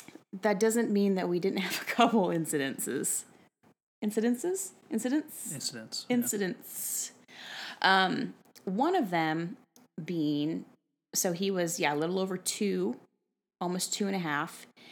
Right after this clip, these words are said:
Speaker 1: and he was potty trained at this point. We decided to go out to dinner and go to Toys R Us afterwards. It was, like, kind of a fun thing.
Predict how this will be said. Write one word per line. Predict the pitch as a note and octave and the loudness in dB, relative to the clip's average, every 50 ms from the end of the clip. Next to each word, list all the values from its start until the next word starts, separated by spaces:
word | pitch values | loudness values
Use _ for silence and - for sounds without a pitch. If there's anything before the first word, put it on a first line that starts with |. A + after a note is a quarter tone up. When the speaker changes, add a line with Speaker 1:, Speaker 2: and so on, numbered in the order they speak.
| - - - - - - _ - - | -20 -20 -20 -20 -20 -18 _ -2 0
Speaker 1:
and | F3+ F3 F3 F3 E3+ E3+ E3 E3 E3 E3 E3+ E3+ D#3+ - - - | 2 2 2 2 2 2 2 2 2 2 0 0 -2 -4 -6 -6
he | E3+ G3+ G3+ G3 G3 | -2 -2 0 0 2
was | F#3 F3+ E3+ E3+ E3+ E3 E3 E3 E3 D#3+ - - - - - | 2 2 2 2 2 2 0 0 0 0 0 -2 -4 -6 -16
potty | - - - G3+ F3+ F3 G3 G#3 | -16 -8 -2 0 2 2 2 0
trained | - - G#3+ G#3 G3+ G#3 | 0 -2 0 2 2 2
at | G3+ G#3 | 2 0
this | G#3+ G#3 - | 0 -2 -2
point. | - - F#3 D#3+ D#3 D#3+ - - - - - - - | -4 -2 -2 0 0 0 -2 -2 -4 -6 -8 -8 -10
We | F3+ F3+ F#3+ F#3+ F#3+ F#3+ F#3+ | -6 -4 -2 -2 -2 -2 -2
decided | F#3+ G#3 G3+ - - D#3+ E3 E3+ E3+ E3+ E3 | -2 -2 -2 0 0 0 0 0 0 -2 -4
to | - - E3 D#3+ | -4 -4 -4 -4
go | - E3+ | -2 -2
out | D3+ - - | -4 -4 -6
to | - F#3 | -6 -2
dinner | A3+ A#3 A#3 A#3 A#3 A#3 A3+ - - - - - - - _ - | 0 2 4 4 4 2 0 -4 -10 -20 -20 -20 -20 -20 _ -4
and | F3+ F3 E3+ E3+ E3 E3 E3 D#3+ E3 E3 E3+ E3+ E3 E3 - - - - - - - | -2 0 0 0 0 0 0 0 -2 -2 -2 -4 -4 -4 -4 -4 -4 -6 -8 -10 -6
go | - F#3 | -4 -4
to | F3+ | -4
Toys | F3 - A#3+ - - | 0 0 0 2 2
R | G4+ G#4+ | 2 0
Us | G4 - - | 0 0 -2
afterwards. | - - - - - - - - G#3 - | -4 -4 -4 -6 -6 -6 -6 -6 -4 -4
It | - - | -4 -2
was, | F#3+ F#3 - | -2 -2 0
like, | F3 E3 - - - - _ _ _ _ _ _ _ _ _ - | -2 -2 -2 -4 -10 -14 _ _ _ _ _ _ _ _ _ -6
kind | - G3 F#3 | -4 -4 -2
of | D#3+ | -2
a | D#3 D3+ | -4 -4
fun | - A#3 G#3+ G#3+ A3 G#3 | -2 0 2 2 2 0
thing. | G#3+ A3 G3+ F#3+ F#3+ F#3+ F#3+ G3 F#3+ | 0 -2 0 0 2 2 2 0 -2